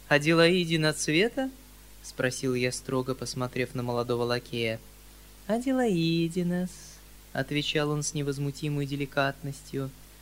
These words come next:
"А Аграфенина цвета нет?" "Нет, такого и быть не может". "Это почему?" "Неприличное имя Аграфенос".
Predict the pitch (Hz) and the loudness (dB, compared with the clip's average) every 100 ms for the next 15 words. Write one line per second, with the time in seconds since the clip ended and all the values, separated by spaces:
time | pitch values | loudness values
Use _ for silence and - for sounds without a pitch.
0 | - - - 151 156 156 175 175 175 139 | -20 -20 2 6 8 10 8 8 4 4
1 | 131 127 - 135 120 - 113 113 - 143 | 2 0 0 2 2 2 -4 -6 -4 0
2 | 233 254 - - - - - - - 185 | 0 -2 -14 -20 -20 -20 -20 -20 -6 -2
3 | 214 240 - - - - - - - - | -2 -2 -8 -18 -20 -20 -20 -20 -20 -20
4 | - - - - 165 170 262 262 262 247 | -20 -20 -20 -4 -2 2 2 2 2 0
5 | 180 190 185 - - - 180 180 175 170 | 2 2 2 -6 -16 -8 0 2 4 4
6 | 170 165 175 - - - - - - - | 2 -2 -8 -12 -18 -18 -20 -20 -20 -20
7 | - - - 127 135 156 - 214 202 110 | -20 -14 -4 0 2 2 0 2 0 0
8 | - - - - - - - - - - | -4 -16 -20 -20 -20 -20 -20 -20 -20 -20
9 | - 151 226 - 233 254 226 202 - - | 0 4 4 2 2 4 4 2 0 0
10 | 247 247 - - 143 123 113 117 - 143 | 0 0 -2 -2 0 0 0 -2 -4 -2
11 | 143 147 139 - - 107 98 104 113 - | 2 2 2 -2 -6 -4 -4 -8 -12 -14
12 | - - | -18 -18